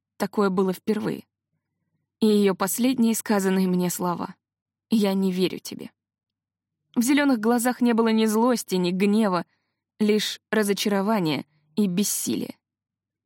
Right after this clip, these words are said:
Кошмар. Вспоминаю нашу первую встречу и ее воинственное выражение лица. Неужели это сделал я? Погасил блеск в ее глазах. Нет-нет, нельзя позволить этому закончиться именно так.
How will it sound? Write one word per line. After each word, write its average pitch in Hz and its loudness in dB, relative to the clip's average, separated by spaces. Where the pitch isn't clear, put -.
Кошмар. - -4
Вспоминаю 294 2
нашу 233 0
первую 214 2
встречу 240 -2
и 208 2
ее 202 4
воинственное 190 0
выражение 175 -2
лица. 175 -6
Неужели 240 2
это 247 0
сделал 226 0
я? 208 0
Погасил 240 2
блеск 202 -2
в - 0
ее 185 4
глазах. 180 -2
Нет-нет, 185 0
нельзя 226 4
позволить 208 0
этому 196 0
закончиться 214 0
именно 208 2
так. - -8